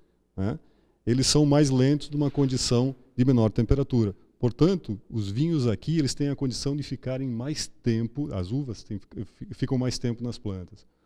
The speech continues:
Portanto, o vinho passa a ter mais precursores de aromas, mais polifenóis, antocianas, inclusive a capacidade nutracêutica, aquela capacidade de, é, é, ter um benefício para a saúde. Os, o vinho é um elemento, é um, é um alimento funcional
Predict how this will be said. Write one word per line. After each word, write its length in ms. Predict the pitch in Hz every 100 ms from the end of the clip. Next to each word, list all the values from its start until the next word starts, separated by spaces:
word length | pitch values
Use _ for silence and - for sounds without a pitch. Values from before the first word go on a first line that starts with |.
| _
Portanto, 580 | - 143 - 196 160 104 -
o 80 | 113
vinho 300 | 123 180 156
passa 520 | - 147 151 - 113
a 20 |
ter 200 | - 131
mais 360 | 120 131 143 -
precursores 760 | - 123 120 104 - 180 185
de 80 | 156
aromas, 540 | 143 127 131 131 123 - _ _ -
mais 300 | 107 147 151
polifenóis, 720 | 156 143 - 117 120 123 117 - _ -
antocianas, 840 | 135 139 139 - 123 143 143 123
inclusive 760 | 151 160 107 117 180 139 107 - - -
a 80 | 110
capacidade 580 | 131 - 120 - 151
nutracêutica, 840 | 143 147 147 147 - 131 123 - 101
aquela 240 | 95 120
capacidade 800 | 117 120 120 - 110 117 127 147 - - _ -
de, 300 | 117 135 226
é, 380 | 113 113 110 -
é, 100 | 110 - _
ter 120 | - 139
um 140 | 143
benefício 480 | 131 143 127 139 -
para 100 | 147
a 20 |
saúde. 380 | - 143 113 95 - -
Os, 140 | 170 175
o 280 | - 160
vinho 260 | 135 214 233
é 20 |
um 40 | 202
elemento, 440 | 180 165 151 -
é 100 | 127
um, 180 | 135 139
é 60 | 123
um 100 | 131
alimento 380 | 131 123 127 -
funcional 580 | 120 - 113 92 82